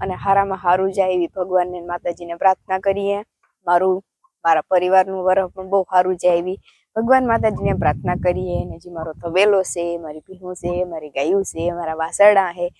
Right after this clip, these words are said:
ઈનું વરહે પણ હારું જાય, બરોબર? માણા ભેગું બધાયનું કેવું પડે મિત્રો, વરહ બધાય માટે નવું જ હોય, બરોબર?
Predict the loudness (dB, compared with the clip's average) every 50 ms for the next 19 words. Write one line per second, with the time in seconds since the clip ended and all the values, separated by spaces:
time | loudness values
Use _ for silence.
0 | _ _ _ _ -4 -2 0 0 2 4 4 4 4 4 2 0 -2 -2 -4 -10
1 | -10 -12 -6 -2 0 0 0 0 -4 -10 -12 -16 -12 -2 2 4 4 4 4 0
2 | -4 -6 -6 _ _ _ _ _ _ _ -4 -4 -2 -2 -4 -4 -2 -2 -2 0
3 | 0 0 0 -2 -2 -6 _ _ _ _ _ _ _ -2 0 2 2 2 2 2
4 | 0 -4 -4 -4 -4 -4 -2 -2 -4 -4 -4 -6 -10 -10 -6 -4 -2 2 4 6
5 | 6 6 6 4 2 2 2 2 2 2 2 0 -2 0 2 2 2 2 0 0
6 | 2 2 2 2 2 -2 -4 -4 -4 -2 2 4 4 4 6 4 4 2 0